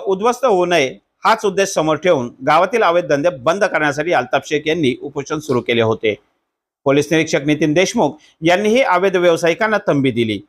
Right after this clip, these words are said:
त्यामुळे गावातील व्यवसाय बंद झाले. पोलीस निरीक्षक देशमुख यांनी दिलेल्या आश्वासनानंतर विना शर्त शेख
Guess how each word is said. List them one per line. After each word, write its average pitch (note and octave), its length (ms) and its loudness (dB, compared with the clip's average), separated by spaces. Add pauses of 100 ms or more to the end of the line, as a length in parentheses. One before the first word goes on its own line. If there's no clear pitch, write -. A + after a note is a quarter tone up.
(260)
त्यामुळे D3+ 420 2 (320)
गावातील F#3+ 360 2
व्यवसाय F3+ 300 0
बंद C3+ 220 -2
झाले. B2+ 360 -2 (320)
पोलीस D3 280 0
निरीक्षक D#3+ 260 0
देशमुख D#3+ 460 -2
यांनी E3+ 300 2 (260)
दिलेल्या A3 360 2
आश्वासनानंतर G3 760 -2
विना E3+ 280 -2
शर्त A3+ 380 -2 (360)
शेख A3 220 0